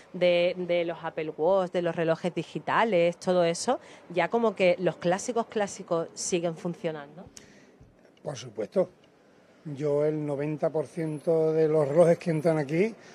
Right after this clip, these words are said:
Speaker 2: son relojes, eh, de cuarzo, son mecánicos, ¿vale? Eh, los Apple Watch, los Watch, estos de,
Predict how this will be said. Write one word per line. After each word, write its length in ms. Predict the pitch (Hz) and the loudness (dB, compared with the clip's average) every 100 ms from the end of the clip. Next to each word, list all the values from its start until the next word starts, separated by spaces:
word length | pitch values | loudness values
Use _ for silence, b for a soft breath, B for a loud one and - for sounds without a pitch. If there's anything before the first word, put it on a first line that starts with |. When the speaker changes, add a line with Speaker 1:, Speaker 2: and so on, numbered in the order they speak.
| B | B
Speaker 2:
son 240 | - 190 147 | -6 -4 -2
relojes, 640 | 135 139 139 180 185 - - | 0 2 4 4 4 0 -6
eh, 480 | 170 160 151 147 147 156 151 | 0 2 2 0 -2 -6 -8
de 120 | 151 | -6
cuarzo, 580 | - 190 185 - 202 247 - - | 4 6 6 8 6 4 -2 -20
son 300 | - - 110 | -18 -14 -12
mecánicos, 680 | 117 107 120 180 - - - - - B B B B - | -10 -2 2 2 0 -14 -18 -20 -20 B B B B -14
¿vale? 300 | 135 139 196 - B - | -4 0 0 -2 B -2
Eh, 220 | 180 160 | 2 2
los 480 | 156 151 147 147 135 143 | 2 2 2 2 0 0
Apple 240 | - 156 | -2 -2
Watch, 260 | 156 151 147 | 0 0 0
los 120 | 135 123 | -2 2
Watch, 340 | 165 175 151 | 6 6 6
estos 300 | 170 - 170 | -2 -2 0
de, 120 | 160 | 0